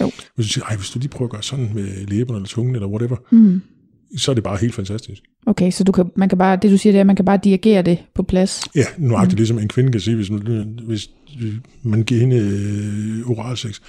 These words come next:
Speaker 1: Mm.
Speaker 2: Øh, altså, meget fedt, hvis hun siger, "Ej, vil du ikke lige gøre sådan, eller blive ved med det der," eller,
Speaker 1: Mm.
Speaker 2: øh, frem for, øh, bagefter kommer og siger, "Hold kæft, det var det dårligste." Øh,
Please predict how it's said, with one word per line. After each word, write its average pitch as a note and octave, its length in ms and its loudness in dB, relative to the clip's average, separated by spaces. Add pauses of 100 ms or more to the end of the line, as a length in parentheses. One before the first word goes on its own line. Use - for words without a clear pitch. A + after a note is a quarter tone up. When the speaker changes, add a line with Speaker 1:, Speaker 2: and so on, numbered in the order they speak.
(120)
Speaker 1:
Mm. G#3+ 200 8
Speaker 2:
Øh, - 320 -6
altså, - 240 -4 (480)
meget A#2+ 180 -2
fedt, B2+ 140 4
hvis G#2 100 0
hun G#2+ 80 0
siger, A2 180 -2 (100)
"Ej, E3 100 2
vil A2 140 0
du A#2+ 80 0
ikke D#3 100 0
lige D3+ 80 0
gøre C#3 140 -2
sådan, D3 160 -2
eller A2+ 200 -4
blive A2+ 180 -2
ved C#3+ 80 4
med D3 100 2
det B2+ 120 0
der," B2+ 80 0
eller, G#2 220 -6 (100)
Speaker 1:
Mm. A3+ 300 8
Speaker 2:
øh, G#2+ 340 -2
frem A#2 200 -8
for, A2 260 -4
øh, G2+ 80 -8 (760)
bagefter A#2+ 260 0
kommer A#2 100 -2
og G#2 40 0
siger, G2 100 -2
"Hold B2 80 -2
kæft, - 280 -4
det C#3 80 -4
var C3+ 100 -2
det B2+ 80 -10
dårligste." C#3+ 280 -4
Øh, A#2+ 580 6